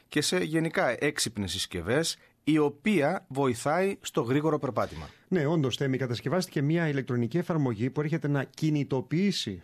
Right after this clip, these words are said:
Speaker 2: θα λέγαμε, τους μεσήλικες, κυρίως για να κινηθούν εκείνοι και να υιοθετήσουν έναν πιο υγιεινό τρόπο ζωής. Βλέπεις, η τεχνολογία έρχεται να βοηθήσει σε μια τέτοια κατάσταση και οι υγειονομικές αρχές την αγκαλιάζουν.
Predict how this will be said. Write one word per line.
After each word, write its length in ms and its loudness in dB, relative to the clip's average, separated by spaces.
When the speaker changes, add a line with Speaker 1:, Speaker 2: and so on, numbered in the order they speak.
Speaker 2:
θα 140 -4
λέγαμε, 320 0
τους 160 -4
μεσήλικες, 720 -2
κυρίως 400 0
για 140 -2
να 180 2
κινηθούν 560 0
εκείνοι 360 0
και 140 -2
να 240 2
υιοθετήσουν 760 0
έναν 320 2
πιο 280 -2
υγιεινό 440 2
τρόπο 280 -2
ζωής. 340 -2
Βλέπεις, 240 2
η 60 2
τεχνολογία 760 2
έρχεται 280 0
να 100 2
βοηθήσει 720 0
σε 180 -4
μια 160 2
τέτοια 260 -2
κατάσταση 640 -2
και 180 -2
οι 60 4
υγειονομικές 600 0
αρχές 520 -4
την 160 0
αγκαλιάζουν. 640 -2